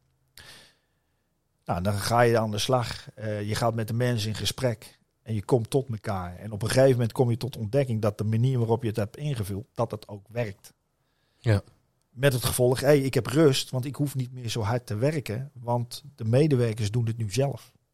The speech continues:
Speaker 1: Ze gaan zelf aan de slag met hun cijfers.
Speaker 2: Ja.
Speaker 1: Enige wat ik
Speaker 2: Nou ja,
Speaker 1: doe.
Speaker 2: omdat ze wellicht ook begrepen hebben waar ze het voor doen.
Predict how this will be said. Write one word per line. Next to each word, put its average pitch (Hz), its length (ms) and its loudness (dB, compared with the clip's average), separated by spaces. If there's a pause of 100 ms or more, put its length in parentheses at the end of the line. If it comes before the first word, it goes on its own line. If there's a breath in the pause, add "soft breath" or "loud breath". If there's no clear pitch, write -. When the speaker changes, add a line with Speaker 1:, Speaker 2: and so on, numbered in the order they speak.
(920)
Speaker 1:
Ze 131 180 4
gaan 127 200 4
zelf 160 420 2
aan 123 140 0
de 110 60 -2
slag - 320 -4
met 101 180 -6
hun 101 100 -6
cijfers. 101 460 -8
Speaker 2:
Ja. 110 200 6 (680)
Speaker 1:
Enige 143 320 6
wat 117 80 4
ik 107 60 -2
Speaker 2:
Nou 120 120 10
ja, 120 60 12
Speaker 1:
doe. 127 80 12
Speaker 2:
omdat 135 220 12
ze 135 80 8
wellicht 127 400 10
ook 104 100 8
begrepen 117 540 12
hebben 95 400 8
waar 107 180 10
ze - 60 6
het - 80 4
voor 131 100 8
doen. 98 240 2